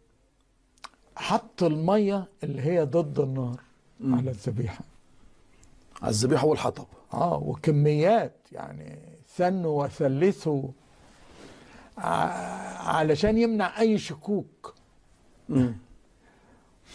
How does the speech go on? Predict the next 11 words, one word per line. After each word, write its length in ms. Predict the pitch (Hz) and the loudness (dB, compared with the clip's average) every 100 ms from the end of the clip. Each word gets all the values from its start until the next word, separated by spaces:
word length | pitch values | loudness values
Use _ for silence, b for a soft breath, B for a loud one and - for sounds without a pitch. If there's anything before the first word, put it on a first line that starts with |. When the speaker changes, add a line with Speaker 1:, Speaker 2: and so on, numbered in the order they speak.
| - | -4
Speaker 1:
ونزلت 540 | 131 139 214 233 165 151 | 0 2 2 0 -4 -8
نار 260 | 156 151 165 139 | -6 -4 -4 -8
من 200 | 123 117 | -8 -8
السماء 520 | 101 - 139 120 113 127 - - | -12 -6 -4 -2 -4 -8 -14 -4
وأكلت 460 | 202 208 226 208 - | -2 2 2 0 0
الذبيحة 640 | 135 - 135 135 110 - | -6 -4 -2 0 0 0
وأكلت 640 | - - 185 - - - - | -2 0 -4 0 0 0 -2
الحطب 460 | - - - - | -2 -4 -2 0
وأكلت 640 | - 55 62 90 87 73 - | 2 2 0 0 0 -2 -4
التراب. 500 | - - 147 240 185 - - | -6 -2 0 2 -2 -6 -6
Speaker 2:
مم. 200 | - 127 | -2 -2